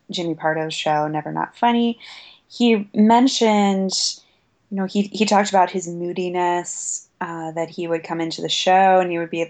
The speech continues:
he was like a black cloud, and everyone had to walk on eggshells around him, and that he lacked self-awareness. Um, and I, I just thought that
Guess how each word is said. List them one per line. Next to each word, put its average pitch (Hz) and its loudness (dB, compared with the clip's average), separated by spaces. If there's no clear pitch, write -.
he 180 -4
was 165 -4
like 165 -2
a 156 -6
black - -6
cloud, 180 4
and - -12
everyone 175 -2
had 170 0
to 175 -6
walk 165 0
on 165 -4
eggshells 202 0
around 185 -4
him, 175 -6
and 165 -2
that 170 -2
he 170 -8
lacked 185 0
self-awareness. 180 -4
Um, 175 -4
and 262 4
I, 330 4
I 330 0
just - -12
thought 285 2
that 214 2